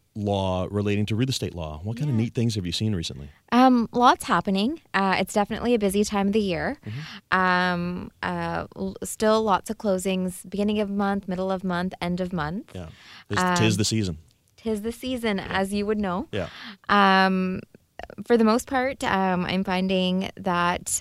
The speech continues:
Speaker 2: uh, I'm seeing more and more buyers purchase property with parents
Speaker 1: Yeah.
Speaker 2: or as groups,
Speaker 1: Mm-hmm.
Speaker 2: uh, for a number of reasons. Um, home prices, the mortgage stress tests.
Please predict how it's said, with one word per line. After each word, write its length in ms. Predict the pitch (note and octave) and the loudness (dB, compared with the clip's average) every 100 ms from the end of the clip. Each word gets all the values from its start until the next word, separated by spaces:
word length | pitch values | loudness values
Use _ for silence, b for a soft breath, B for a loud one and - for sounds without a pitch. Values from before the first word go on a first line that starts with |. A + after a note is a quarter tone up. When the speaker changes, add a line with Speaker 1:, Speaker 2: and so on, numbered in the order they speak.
| - | -6
Speaker 2:
uh, 280 | F#3+ F3+ F3 F#3 | -4 -2 0 2
I'm 140 | F#3+ | 0
seeing 320 | - B3+ C4+ | 2 2 2
more 360 | D4+ G#3+ G3 G#3 | 2 2 4 4
and 140 | A3 | 4
more 420 | G3+ F#3 F#3 F#3+ G3 | 2 0 -2 -2 -4
buyers 640 | F3+ F3 F3+ F3 F3 - - | -4 -2 0 0 -2 -6 -12
purchase 320 | - F#3+ G#3+ | -6 -6 -6
property 420 | - F3 E3 G3 G3 | -6 -6 -4 -4 -4
with 220 | F3+ - | -4 -8
parents 680 | - G#3 F3+ D#3 - - - - | -6 -2 -2 -6 -14 -20 -18 -10
Speaker 1:
Yeah. 120 | F#3+ | -4
Speaker 2:
or 500 | F#3+ F3+ F3+ F3 F3+ - - | -2 0 0 0 -4 -8 -2
as 200 | F#3 E3+ | -2 -2
groups, 640 | F3 F#3 C4+ - - - - | -4 -2 -2 -6 -14 -12 -12
Speaker 1:
Mm-hmm. 160 | D#2+ G#2+ B - | -12 -12 B 2
Speaker 2:
uh, 240 | C#3+ F#3+ | 4 4
for 180 | F#3+ G#3+ | 2 2
a 20 | |
number 300 | G3+ F#3+ A3+ | 2 2 2
of 100 | A#3+ | 0
reasons. 640 | G#3 F3 F3 F3+ G#3 C#4 - - | 0 -6 -6 -4 -4 -6 -8 -6
Um, 360 | F3 D#3+ D#3+ | -6 -4 -6
home 300 | E3 F#3 F#3+ | -4 -2 -2
prices, 880 | - G3+ F#3+ - F#3 F3+ F3 F3 F3 | -4 -2 -2 -2 -2 0 0 -2 -2
the 100 | F3 | -4
mortgage 340 | E3 E3 E3+ | -2 -2 -4
stress 360 | - G#3 F#3+ - | -4 -4 -4 -6
tests. 800 | - G3 F#3 F3+ - - - | -6 -2 -2 -4 -10 -10 -10